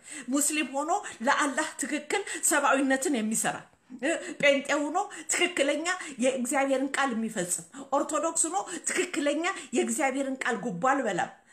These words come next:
እ፣ ነገር አልፈልግም፣ ሰውን አላዋጋም፣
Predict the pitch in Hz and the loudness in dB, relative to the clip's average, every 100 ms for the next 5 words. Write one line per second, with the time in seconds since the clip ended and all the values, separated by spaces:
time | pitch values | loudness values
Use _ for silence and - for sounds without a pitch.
0 | - - 247 247 233 269 254 - 220 175 | -14 -4 0 0 2 2 2 -2 -6 -6
1 | 170 - - - 285 285 247 240 262 226 | -10 -14 -6 2 2 4 2 4 4 2
2 | 185 - - | 0 -2 -6